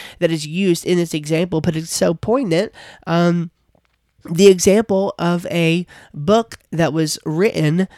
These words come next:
fourteen years before the sinking of the actual Titanic. And, uh, the name of the boat in this book that was written was the Titan.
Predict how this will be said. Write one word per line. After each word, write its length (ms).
fourteen 960
years 720
before 680
the 140
sinking 540
of 100
the 160
actual 680
Titanic. 1080
And, 480
uh, 260
the 200
name 520
of 380
the 420
boat 540
in 300
this 180
book 280
that 120
was 160
written 320
was 180
the 100
Titan. 520